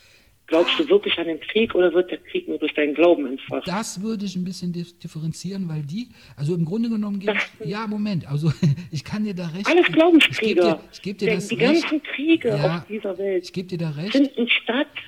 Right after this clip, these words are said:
Speaker 2: Ja.
Speaker 1: durch Religion.
Speaker 2: Ich gebe dir da recht, aber
Speaker 1: Wegen
Speaker 2: diese, diese Diskussion hatte ich mit, äh, Mohammed oder Khaled auch schon, von dem ich gerade gesprochen hab.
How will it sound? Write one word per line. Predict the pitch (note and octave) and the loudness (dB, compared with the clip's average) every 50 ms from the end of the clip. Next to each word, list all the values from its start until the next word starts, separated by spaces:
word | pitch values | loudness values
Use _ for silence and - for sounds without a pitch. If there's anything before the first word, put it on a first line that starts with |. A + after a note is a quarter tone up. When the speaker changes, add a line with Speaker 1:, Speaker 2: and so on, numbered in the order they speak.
| - _ _ | -20 _ _
Speaker 2:
Ja. | B2 A#2+ B2+ G#3+ | -6 -2 0 2
Speaker 1:
durch | B3 - C#3 - - - - | 2 0 -2 -4 -8 -6 -4
Religion. | G3 G#3 A3 F#3 G3 G3 A#3+ A#3+ A3+ F3+ D3 C#3 | -2 -2 -2 -2 -2 0 0 2 2 0 -2 -6
Speaker 2:
Ich | - - | -10 -8
gebe | - D3+ D#3 | -8 -6 -6
dir | - D#3+ | -4 -4
da | D3 C#3+ C#3 | -4 -4 -4
recht, | B2+ C3+ E3 F#3+ - - | -6 -8 -10 -10 -10 -10
aber | B2 C3+ C#3 C3+ B2+ | -8 -6 -4 -4 -2
Speaker 1:
Wegen | - A#3 - G3+ | -2 0 0 0
Speaker 2:
diese, | F#3 F3+ F3 | 0 -2 -4
diese | - _ E3 E3 E3 F3 | -10 _ -10 -8 -8 -8
Diskussion | E3 F3+ F3 - - E3 D3 - - D#3+ E3+ D#3+ D#3 | -8 -8 -10 -10 -10 -12 -10 -8 -6 -6 -4 -4 -6
hatte | E3 - - | -6 -8 -10
ich | D3+ - | -10 -6
mit, | E3 D#3 D#3 - _ | -6 -6 -6 -6 _
äh, | C3 C#3+ C3+ C#3 C#3 C3 - _ _ _ _ _ _ _ _ _ _ _ _ _ | -10 -6 -4 -4 -4 -4 -6 _ _ _ _ _ _ _ _ _ _ _ _ _
Mohammed | B2+ C#3+ D#3 D#3+ E3 D#3+ D#3 D3+ D3+ D3 - | -4 -2 -2 -2 -2 -2 -2 -2 -4 -6 -6
oder | C3 C3 A#2+ B2+ A#2+ A2 | -8 -6 -6 -6 -8 -8
Khaled | - - B2+ B2+ C3 C3+ C#3 C#3 C3+ - | -10 -10 -8 -6 -4 -4 -4 -6 -8 -10
auch | B2 A#2+ C3 D3+ - | -10 -8 -8 -8 -8
schon, | - - E3+ E3 E3 F3 E3+ D3+ | -8 -8 -6 -6 -4 -4 -6 -8
von | - - D3 | -8 -6 -4
dem | D3 D3 D3+ | -4 -4 -4
ich | C#3+ - | -6 -6
gerade | - C#3 C3+ C#3+ | -8 -8 -6 -6
gesprochen | C#3+ C3+ - - D3 D3 D3 D#3 D3+ | -6 -6 -8 -8 -8 -8 -6 -6 -6
hab. | D3+ - | -6 -6